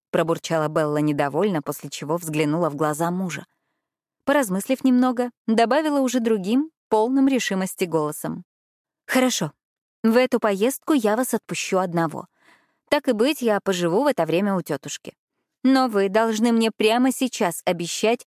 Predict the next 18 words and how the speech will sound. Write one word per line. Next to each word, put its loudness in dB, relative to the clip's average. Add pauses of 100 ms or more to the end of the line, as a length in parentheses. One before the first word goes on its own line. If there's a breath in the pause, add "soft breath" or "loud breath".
(200)
что -4 (100)
после -4
рождения 0
ребёнка -2 (240 soft breath)
вы 4
никогда 2 (140)
и 4
никуда 2
без -2
меня 2
не 4
поедете». -4 (880)
Альфредо 2
усмехнулся. 0 (680)
«Прямо-таки 2
никогда 2
и 2
никуда?» 0